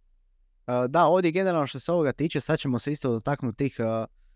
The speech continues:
baš ćemo sad pričat o ovome, o tim, e, zasićenim izvorima, e, masti i generalno, e, masnoj hrani. E, da, tu je dosta,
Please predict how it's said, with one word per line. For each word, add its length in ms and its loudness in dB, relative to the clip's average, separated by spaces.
baš 200 0
ćemo 140 0
sad 180 -2
pričat 380 -2
o 40 0
ovome, 360 0
o 140 -4
tim, 260 0
e, 200 -2
zasićenim 560 -4
izvorima, 560 -2
e, 40 -6
masti 760 -2
i 160 -6
generalno, 720 -2
e, 40 -4
masnoj 380 -4
hrani. 380 -2
E, 40 -6
da, 220 0
tu 160 0
je 60 4
dosta, 400 0